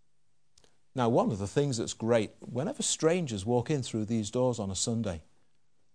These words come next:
there's a good number of people in this church who are hospitable towards them. You might think that means you've got to take them home and give them a meal. Well, you can do that by all means. That's wonderful. But just to make them feel welcome the moment they walk in through the door,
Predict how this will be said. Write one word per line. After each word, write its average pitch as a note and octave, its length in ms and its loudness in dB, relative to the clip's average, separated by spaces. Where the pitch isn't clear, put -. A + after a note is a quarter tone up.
there's G#2 160 -4
a G#2+ 60 -2
good E3+ 240 0
number B2+ 300 -2
of G2+ 100 -6
people G2+ 320 -6
in F#2 160 -6
this E2+ 160 -8
church F#2 380 -6
who A2 100 -6
are G#2 80 -4
hospitable B2+ 680 -6
towards G2 400 -6
them. G#2 100 -6
You B2 140 -2
might F3+ 200 0
think A#2+ 180 -2
that A#2 180 2
means A2+ 200 0
you've A2 120 -2
got - 160 0
to - 100 -6
take B2 200 0
them A2+ 100 -2
home A#2 240 0
and A2 80 -2
give A2+ 160 -2
them A2+ 120 0
a A2 60 0
meal. C3 360 2
Well, D#3+ 160 6
you A#2 100 0
can G3 260 2
do B2+ 120 0
that G2+ 180 0
by G#2 160 2
all D#3 160 4
means. G#2 200 0
That's D#3+ 200 2
wonderful. C3 500 0
But B2+ 140 0
just G3 180 2
to G#3 60 2
make G#3+ 240 2
them G3 100 2
feel F#3 320 2
welcome D3+ 380 0
the G#2 100 0
moment G3+ 360 0
they G3 120 -2
walk G3 320 -2
in F#3+ 80 -4
through F3 220 -4
the E3+ 100 -4
door, D#3+ 320 -4